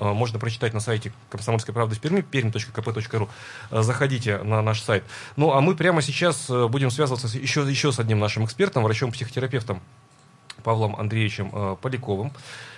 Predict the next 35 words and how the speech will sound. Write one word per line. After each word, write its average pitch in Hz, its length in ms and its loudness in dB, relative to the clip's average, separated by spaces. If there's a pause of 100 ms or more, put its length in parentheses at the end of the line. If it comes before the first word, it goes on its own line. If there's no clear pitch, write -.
(380)
Э, 107 300 4
и 156 140 2
узнаем 151 500 2
мы 135 300 4
у 113 560 2
нашего, 107 640 0 (100)
э, 98 800 -4
эксперта 143 540 -2
постоянного 117 840 2
о - 80 -6
том, 143 240 -2
как, 151 380 -2
э, 117 180 0
прекратить, 135 680 -4
э, 104 240 0
ненужную, 107 800 0 (120)
может 98 260 -10
быть, 98 300 -12 (140)
тревогу 123 400 -4
и 101 180 -4
панику 113 440 -2
вот 98 140 -10
в 113 40 -4
эти 139 160 -6
дни, 104 240 -2 (460)
э, 95 340 -6
сегодня, 117 400 -2
когда, 107 320 0 (260)
о, 98 140 -6
паника 131 320 2
точно 117 300 0
не 101 100 2
лучше, 95 240 -6
да, 123 100 -2
друг, 107 220 -6